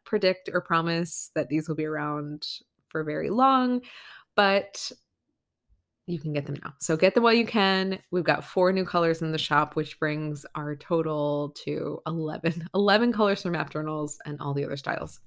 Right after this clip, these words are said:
Okay, so next week, next week, I am sharing some details with you about some ideas I've got brewing.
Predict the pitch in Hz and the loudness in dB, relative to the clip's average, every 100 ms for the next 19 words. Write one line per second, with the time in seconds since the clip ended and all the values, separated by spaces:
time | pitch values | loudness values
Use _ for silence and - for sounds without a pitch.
0 | - - - - - - - _ _ - | -20 -20 -20 -20 -20 -20 -20 _ _ 0
1 | 180 180 - 175 175 185 233 - 220 220 | 4 4 6 4 6 4 2 0 0 0
2 | 214 - 147 139 - - - - _ _ | -2 -8 -8 -8 -8 -10 -10 -18 _ _
3 | _ 151 156 156 160 160 165 151 151 147 | _ -2 0 0 -2 2 4 4 2 -2
4 | 147 151 165 160 160 151 160 160 151 151 | -2 -2 -2 -2 -2 -2 -2 0 0 2
5 | 165 147 143 151 139 139 185 180 185 175 | 0 -4 -6 -4 -4 2 4 4 2 2
6 | 175 - 170 160 160 160 160 | 0 2 4 4 4 0 -4